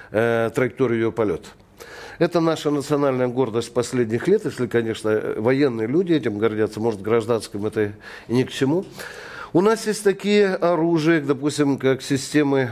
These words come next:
э, зенитные ракетные системы С триста и С четыреста. Несмотря на множество операций разведывательных, узнать ноу-хау, э, м, узнать секреты устройства этого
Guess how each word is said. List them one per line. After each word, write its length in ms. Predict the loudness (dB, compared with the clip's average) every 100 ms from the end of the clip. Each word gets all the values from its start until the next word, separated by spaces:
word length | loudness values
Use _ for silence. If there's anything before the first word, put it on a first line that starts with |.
| -2
э, 480 | 0 2 2 2 2
зенитные 460 | 2 2 4 2
ракетные 460 | 2 2 -2 0 -2
системы 540 | -2 -2 0 2 0
С 60 | 0
триста 420 | 0 0 2 2
и 80 | 0
С 40 |
четыреста. 800 | 0 -2 2 2 4 2 0 -2 -4 -20 -20 -20 -20 -20 -14 2
Несмотря 840 | 2 2 0 0 2 2 4 2
на 760 | 2 2 4 2 4 2 2 0
множество 680 | 2 4 4 2 0 0 0
операций 600 | 2 2 4 2 0 0 2
разведывательных, 920 | 2 2 2 2 0 0 0 0 0
узнать 460 | 0 2 2 2 0
ноу-хау, 720 | 0 0 0 2 2 0 0
э, 420 | 2 4 2 0 -2
м, 340 | -4 -2 0
узнать 640 | 0 2 2 2 2 -2 -10 -18 -18 -6
секреты 760 | -2 0 2 2 4 2 2
устройства 640 | -4 -2 2 2 2 -2
этого 360 | -2 0 0